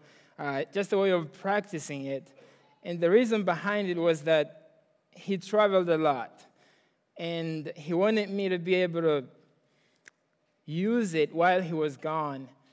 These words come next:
In case anybody got sick in the house, I would be able to use the motorcycle to take him to the hospital or any situation like that.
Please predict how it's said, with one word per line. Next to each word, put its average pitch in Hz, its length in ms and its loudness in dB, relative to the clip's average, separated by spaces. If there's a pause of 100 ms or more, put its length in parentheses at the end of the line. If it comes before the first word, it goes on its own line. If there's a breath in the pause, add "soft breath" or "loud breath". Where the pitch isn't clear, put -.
(420 soft breath)
In 165 140 -10
case 196 240 0
anybody 170 440 0
got 160 300 -2
sick 160 460 -6
in 143 120 -10
the 135 80 -8
house, 156 580 -6
I 147 60 -8
would 151 180 -6
be 160 100 0
able 147 220 0
to 135 160 -4
use 156 300 -4
the 151 100 -10
motorcycle 139 640 -8
to 135 140 -16
take 147 220 -8
him 147 120 -8
to 143 140 -18
the 139 100 -10
hospital 135 680 -12 (640 soft breath)
or 139 260 -6
any 175 220 -6
situation 143 640 -8
like 131 240 -10
that. 120 240 -14